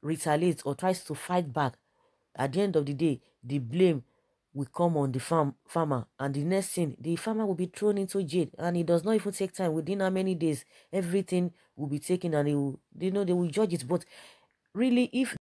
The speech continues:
these people have, have been arresting, you know, if they have been arresting them, or if they have been arrested,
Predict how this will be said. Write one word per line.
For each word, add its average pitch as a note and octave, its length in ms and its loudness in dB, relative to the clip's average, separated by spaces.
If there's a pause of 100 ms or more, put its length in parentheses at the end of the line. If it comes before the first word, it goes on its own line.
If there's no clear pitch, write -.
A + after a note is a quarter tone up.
these G#3 240 -2
people G3+ 360 -8
have, D3+ 180 -2 (120)
have C#3 200 0
been D3 200 -2
arresting, D3+ 600 2 (140)
you D#3+ 120 -6
know, E3 220 -2
if F#3+ 160 -4
they F3 60 2
have D#3 120 4
been D3 140 2
arresting E3 460 2
them, C#3 180 2
or D3 80 4
if E3 120 0
they D#3+ 80 2
have D3 100 2
been C#3 140 0
arrested, C#3+ 520 0